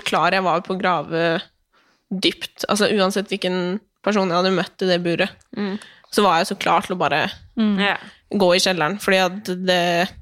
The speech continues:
Speaker 2: Ja.
Speaker 1: det var ikke noe annet valg, det var bare å vinne. Det var
Speaker 3: Mm.
Speaker 1: liksom, det var ikke noe annet valg.
Speaker 2: Mm.
Speaker 1: Og, og jeg og Emran, som er en veldig god venn av G K også, har, har liksom hele veien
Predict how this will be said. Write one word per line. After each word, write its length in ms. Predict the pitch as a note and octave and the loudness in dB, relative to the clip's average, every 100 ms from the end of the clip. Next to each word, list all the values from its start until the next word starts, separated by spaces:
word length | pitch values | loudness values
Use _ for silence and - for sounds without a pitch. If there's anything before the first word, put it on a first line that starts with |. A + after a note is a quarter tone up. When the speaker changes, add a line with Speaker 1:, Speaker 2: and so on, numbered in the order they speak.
| - - | -20 -8
Speaker 2:
Ja. 200 | G#3+ G3 - - - _ | -4 -4 -6 -20 -20 _
Speaker 1:
det 80 | - | 0
var 80 | G3+ | 0
ikke 140 | - | 0
noe 160 | G#3+ G3 | 2 2
annet 100 | F#3+ | 4
valg, 180 | F#3+ G3 | 0 2
det 80 | G3+ | 2
var 180 | F3+ F3 | 2 2
bare 200 | F3+ F3+ | 2 2
å 20 | |
vinne. 240 | F3 E3 F#3 _ | 0 -4 -8 _
Det 60 | G#3 | 2
var 140 | F3+ | 4
Speaker 3:
Mm. 20 | F3 | 4
Speaker 1:
liksom, 420 | G#3 F3+ F3+ F#3 | 0 -2 -2 0
det 100 | A3+ | 2
var 100 | G#3+ | 2
ikke 220 | - - | -2 -2
noe 100 | F#3 F3 | 0 0
annet 140 | E3 | 0
valg. 280 | D#3+ F#3 F#3+ - - _ _ | 0 -2 -4 -12 -20 _ _
Speaker 2:
Mm. 360 | A#3 G#3+ G3+ G3+ _ _ | -8 -6 -8 -12 _ _
Speaker 1:
Og, 560 | - F#3+ F#3 F#3 F3+ F3+ - _ - | 0 2 2 0 -2 -4 -8 _ 0
og 60 | G#3 | 2
jeg 300 | G3 G3 F#3+ | 4 2 2
og 300 | F#3+ F#3+ - | 0 0 0
Emran, 380 | F#3+ F#3 F#3 F#3+ | 0 0 0 -2
som 140 | F#3 | -2
er 140 | F3+ | 0
en 60 | F#3 | 0
veldig 200 | F#3 F#3 | 0 -2
god 160 | F#3+ F3+ | -2 -2
venn 220 | F3 F3+ - _ - - - - - _ - - | -2 -2 -8 _ -20 -20 -20 -20 -20 _ -10 0
av 160 | G3+ | 2
G 140 | G3+ F#3+ | 2 0
K 100 | F#3+ | 0
også, 220 | F#3 - | -2 -2
har, 300 | F#3+ F3+ E3+ - _ - - - - - - | -2 -2 -4 -8 _ -20 -20 -20 -20 -20 -2
har 200 | G#3 F#3 | 2 4
liksom 340 | G3 F#3 F#3+ - - - - | 2 0 -4 -8 -14 -16 -10
hele 320 | - G#3 F3+ | -2 0 0
veien 500 | F3+ E3+ F3+ F3+ F3+ | -2 0 0 0 0